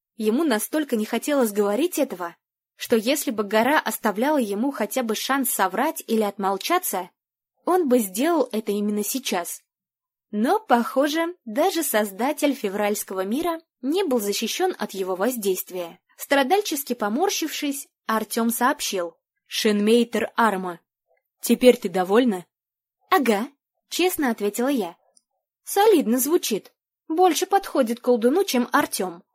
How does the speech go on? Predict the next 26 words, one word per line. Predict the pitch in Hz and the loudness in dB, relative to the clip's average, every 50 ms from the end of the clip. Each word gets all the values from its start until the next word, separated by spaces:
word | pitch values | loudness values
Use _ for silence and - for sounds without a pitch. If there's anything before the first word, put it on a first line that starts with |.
| _ _ _ _ | _ _ _ _
«Над | 208 208 214 196 196 | -2 -2 0 2 4
логикой | 214 254 302 247 262 240 - 208 190 | 6 6 6 4 2 0 0 -2 -2
тебе | - - 202 180 196 185 175 | -2 -4 -4 -2 -2 -2 -2
всё-таки | - - 208 - 220 214 - 240 | -2 -4 -4 -4 -4 0 2 4
нужно | 262 277 269 233 214 196 | 4 4 4 4 2 0
поработать». | 180 - 180 180 185 180 180 180 - - 143 - - - _ _ _ _ _ _ - | -2 -4 -4 -4 -4 -2 -4 -6 -8 -8 -12 -14 -16 -20 _ _ _ _ _ _ -4
«Да | 403 440 466 466 427 | 2 4 6 6 6
ладно | 359 - - 190 202 196 | 6 4 2 2 -2 -4
тебе, | - - 220 185 185 185 180 - _ _ _ - | -6 -6 -6 -2 -2 -2 -2 -4 _ _ _ 0
не | 330 330 302 | 2 2 4
занудничай. | 269 339 370 381 359 277 214 185 196 185 - - 202 175 170 _ _ _ _ _ _ _ _ - | 6 6 6 6 4 2 2 0 -4 -8 -6 -6 -8 -8 -8 _ _ _ _ _ _ _ _ -6
А | 269 262 247 247 | -2 0 0 0
как | - - 403 415 - | 2 0 0 0 0
тебя | - 294 240 262 | 0 2 2 4
зовут | 214 226 233 233 240 | 4 4 2 2 2
близкие? | 240 277 311 277 - - - - 196 180 175 175 _ _ _ _ _ _ _ | 2 2 2 2 0 -2 -4 -6 -6 -8 -8 -12 _ _ _ _ _ _ _
Я | - 262 269 247 | 0 2 4 4
же | 247 - 247 | 4 4 2
не | 240 247 226 | 2 2 2
думаю, | 220 349 427 494 392 277 240 | 2 2 2 4 4 2 2
что | - - 247 | 2 2 0
к | 220 - | 0 0
тебе | - 247 214 226 339 427 | -2 -4 0 2 2 2
обращаются | 427 262 233 208 226 - - 370 403 415 381 - - 233 | 4 4 2 2 2 2 0 0 2 0 0 0 -2 -4
господин | 202 208 226 - - 220 220 208 240 247 | -2 -2 -4 -2 0 -2 0 0 0 0
Шенмейтер». | 233 - 302 320 349 330 262 202 185 - - 185 165 160 | 0 0 0 2 2 4 4 2 0 -2 -6 -10 -12 -12